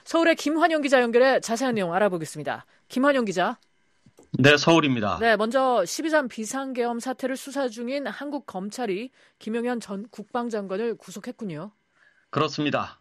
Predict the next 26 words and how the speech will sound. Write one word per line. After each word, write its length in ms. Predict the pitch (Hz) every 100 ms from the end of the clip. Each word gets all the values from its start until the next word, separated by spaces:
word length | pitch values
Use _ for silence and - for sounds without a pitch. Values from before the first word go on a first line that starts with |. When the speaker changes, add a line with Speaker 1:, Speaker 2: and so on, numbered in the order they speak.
| _
Speaker 2:
어, 160 | 120 117
십이삼 640 | - 190 190 196 185 107
비상계엄 480 | 131 180 175 160 151
사태를 400 | 151 143 156 151
주도한 420 | 127 131 143 135
혐의를 400 | 123 143 139 127
받고 280 | 120 113 113
있는 320 | 113 139 107
김용현 540 | - 131 135 143 151
전 200 | 131 123
장관이 480 | 117 120 117 127 147
십 200 | 107 151
일 100 | 143 107
구속됐습니다. 1000 | 135 135 107 107 - 98 82 82 80 - - - - -
비상계엄 480 | 135 170 165 170 165
사태가 420 | 165 160 160 170
벌어진 440 | 147 135 139 135 151
후 120 | 139
칠 280 | - - 190
일 60 |
만으로 400 | 165 143 123 78 85
이번 260 | 123 147
사건으로 520 | 143 139 135 135 147
구속된 520 | 143 113 113 - 139 143
첫 220 | 175 180
사례입니다. 760 | - - 139 127 98 80 -